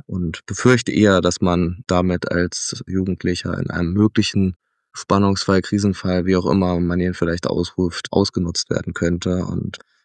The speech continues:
es erinnert so ein bisschen wie in der Corona-Zeit, als man auch immer darauf gesetzt hat, auf die Freiwilligkeit und gesagt hat, ja, es ist ja so, dass es keine Impfpflicht gibt, aber durch die Hintertür wurde man von Sportvereinen et cetera ausgeschlossen.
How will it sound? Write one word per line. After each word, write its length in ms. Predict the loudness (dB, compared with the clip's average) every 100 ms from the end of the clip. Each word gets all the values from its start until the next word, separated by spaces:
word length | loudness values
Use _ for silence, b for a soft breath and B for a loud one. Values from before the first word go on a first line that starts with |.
| -8
es 160 | -2
erinnert 400 | 2 4 4 4
so 60 | 2
ein 80 | 2
bisschen 360 | 2 2 2
wie 180 | 2 2 0
in 80 | -2
der 100 | 0
Corona-Zeit, 680 | 0 2 2 2 2 0 0
als 200 | -2 -2
man 340 | 0 0 -2 -2
auch 160 | -4 0
immer 160 | 2
darauf 300 | 2 2 0
gesetzt 440 | 0 2 0 0 -4
hat, 220 | -4 -4
auf 180 | -8 -8
die 260 | -6 -6 -6
Freiwilligkeit 840 | _ 0 2 4 0 0 -2 -2 -4
und 120 | -6
gesagt 440 | -6 -2 -4 -4 -6
hat, 340 | -6 -8 -12 -10
ja, 300 | -2 2 2 -2 _ _ _
es 120 | -8
ist 160 | -6 -2
ja 160 | 0 2
so, 220 | 4 2
dass 120 | 2
es 140 | -2
keine 500 | -2 0 2 0 -2 -8 -14 -2
Impfpflicht 560 | -2 -2 -2 -2 0
gibt, 320 | 0 0 -2 -8
aber 320 | -4 -2 -2 -4
durch 160 | -8 -4
die 80 | 0
Hintertür 500 | 2 2 2 2 2
wurde 160 | 2
man 200 | 2 0
von 160 | -2 -4
Sportvereinen 560 | -4 -6 -4 -2 0 0
et 100 | -2
cetera 240 | -4 -2
ausgeschlossen. 720 | 0 0 -2 -2 -2 0 -2